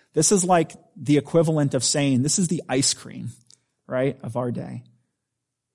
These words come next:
And so they're the good foods. They're the best. They're not just the stuff you need to survive. And the children and the wife both fall into that category. In Psalm one twenty-seven, speaking again of the children, the psalm right before this,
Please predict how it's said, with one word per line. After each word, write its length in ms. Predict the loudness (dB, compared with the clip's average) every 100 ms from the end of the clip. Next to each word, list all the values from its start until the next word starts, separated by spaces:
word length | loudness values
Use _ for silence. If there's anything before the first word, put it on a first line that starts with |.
| _ _
And 140 | -4 2
so 100 | 4
they're 140 | 4
the 80 | 2
good 280 | 2 2 0
foods. 360 | -4 -4 -4
They're 100 | -4
the 80 | -4
best. 560 | -2 -2 0 -4 -6 -2
They're 80 |
not 220 | 0 0 -2
just 240 | -4 -2
the 60 | -4
stuff 340 | -4 -4 -2
you 100 | -2
need 280 | 0 0 -2
to 100 | -8
survive. 640 | -12 -8 -8 -8 -12 -16 _ _ -20 -20 _ _
And 140 | -2 0
the 60 |
children 560 | 0 0 0 0 -2 -4 -10 -8
and 100 | -6
the 60 |
wife 320 | -4 -4 -4 -4
both 240 | -2 -2 -4
fall 300 | -8 -6 -4
into 220 | -6 -6
that 200 | -10 -12
category. 680 | -10 -6 -6 -8 -16 -18 -20 _ _ _ -20 _
In 120 | -2 0
Psalm 360 | 2 2 2
one 180 | 2 0
twenty-seven, 840 | 0 -2 -2 0 0 2 0 -4 -10 _
speaking 380 | -4 -4 0 0
again 180 | 2
of 80 | 0
the 60 | -2
children, 360 | -2 -2 0
the 60 | -2
psalm 320 | -2 -2 2
right 140 | 0 0
before 360 | -6 0 0
this, 320 | 0 -2 -6